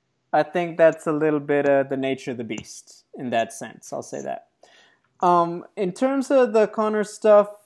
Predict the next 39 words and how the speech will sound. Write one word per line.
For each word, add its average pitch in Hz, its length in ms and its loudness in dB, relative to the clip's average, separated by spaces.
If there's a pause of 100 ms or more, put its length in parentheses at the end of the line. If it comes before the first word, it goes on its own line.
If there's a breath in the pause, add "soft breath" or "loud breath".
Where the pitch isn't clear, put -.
(280)
I 220 80 0
mean, 233 220 -2
I'd 240 400 2
ima-, 233 360 2
like 269 200 0
I 220 80 6
said, 156 560 2 (100)
I'd 208 180 0
imagine 202 760 0
that 156 380 2 (220)
he 185 460 0
legitimately 156 920 0
wants 139 340 -2
to 147 80 -8
fight. 151 220 8
I, 214 320 6
I 190 40 6
get 160 220 2
it. 127 100 -2
He 139 80 -6
doesn't 139 360 -4
have 151 280 -4
to, 143 140 -6
this 139 220 -6
and 139 120 -2
that. 139 380 6 (680)
Guys, 254 600 0
he 247 340 -2
said 240 320 0
it 185 100 -2
himself. 175 520 4
He 269 140 -4
could 262 160 -4
live 220 240 2
his 175 180 -2
life 165 280 8
how 156 200 6
he 147 80 2
wants. 139 600 -2